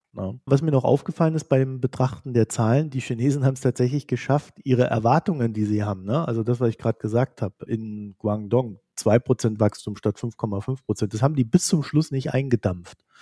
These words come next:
<laughs> Ich weiß nicht, warum. Also irgendwie hat man ja gesagt, naja, da kann man ja im dritten Quartal oder so, kann man ja schon sagen, na, das wird wohl nichts mit den fünf Komma fünf Prozent.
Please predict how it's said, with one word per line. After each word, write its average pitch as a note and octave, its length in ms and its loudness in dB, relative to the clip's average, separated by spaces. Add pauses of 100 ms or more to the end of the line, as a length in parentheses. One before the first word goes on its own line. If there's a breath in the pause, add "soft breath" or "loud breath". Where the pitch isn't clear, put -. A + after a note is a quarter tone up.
(200 loud breath)
<laughs> - 960 -4
Ich - 140 -14
weiß A#2 240 -2
nicht, D#3+ 160 -6
warum. A#2+ 320 2 (380 loud breath)
Also G#2 160 -2
irgendwie B2+ 200 4
hat C3 120 0
man A#2+ 80 2
ja A#2+ 100 6
gesagt, A#2 380 2
naja, A2 180 2
da G#2+ 80 0
kann B2 140 -6
man B2 100 0
ja A2 60 0
im G2+ 100 -8
dritten B2+ 260 -6
Quartal B2+ 600 2
oder A2+ 240 2
so, A#2 100 0
kann A#2 180 -6
man A2+ 100 0
ja A2 40 2
schon A2 160 -6
sagen, G#2+ 300 0
na, G#2 100 -4
das G2+ 200 -2
wird - 180 -4
wohl G2 80 -4
nichts F#2+ 240 -12
mit F#2+ 140 -12
den G2 100 -8
fünf G2+ 220 -12
Komma G2 220 -8
fünf - 280 -10
Prozent. C3+ 460 0